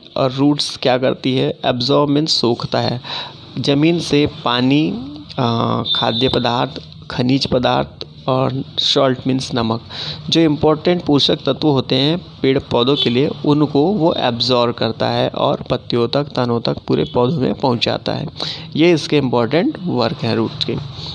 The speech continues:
ठीक है। अब यहाँ पर जड़ों के कुछ types दिए हैं।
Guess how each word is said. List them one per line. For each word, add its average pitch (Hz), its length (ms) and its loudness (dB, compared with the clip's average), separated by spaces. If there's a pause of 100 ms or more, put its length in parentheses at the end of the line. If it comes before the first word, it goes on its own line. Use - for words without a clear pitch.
(160)
ठीक 151 140 2
है। 180 120 0 (340)
अब 156 120 2
यहाँ 156 220 2
पर 160 140 2
जड़ों 131 260 4
के 135 100 2
कुछ - 320 -2
types 127 300 2
दिए 143 260 2
हैं। 139 300 0